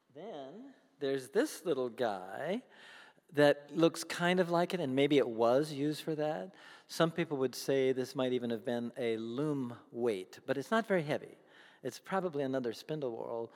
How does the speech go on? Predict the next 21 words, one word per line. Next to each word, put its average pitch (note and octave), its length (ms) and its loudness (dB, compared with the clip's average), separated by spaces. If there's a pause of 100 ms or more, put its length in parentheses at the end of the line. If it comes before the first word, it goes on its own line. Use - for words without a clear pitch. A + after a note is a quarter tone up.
(180)
but C3 120 0
with C3 140 0
a A#2 60 0
different C#3 280 -4
kind C3+ 160 -2
of A#2+ 80 -4
design B2 540 -2
so - 180 -8
that B2 220 -4
the A#2+ 100 -10
spinning B2 400 -6
would, A2+ 180 -2 (420)
actually C3 260 -4
would A2+ 160 -6
give C3+ 160 2
you C#3 80 0
a A2+ 60 0
different B2 280 -4
kind B2 140 -2
of G#2+ 100 -6
thread. D3 480 -4